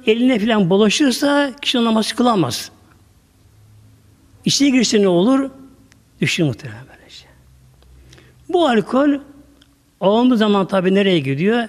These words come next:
Her şeyin gittiği gibi önce mideye gidiyor. Mideye giden her madde önce mutlaka bir sindirime tabi oluyor. Yalnız bu etil alkol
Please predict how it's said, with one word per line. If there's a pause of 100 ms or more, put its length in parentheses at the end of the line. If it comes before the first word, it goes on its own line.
Her
şeyin
gittiği
gibi
önce (500)
mideye
gidiyor. (1120)
Mideye
giden
her
madde (840)
önce
mutlaka
bir
sindirime
tabi
oluyor. (680)
Yalnız
bu
etil
alkol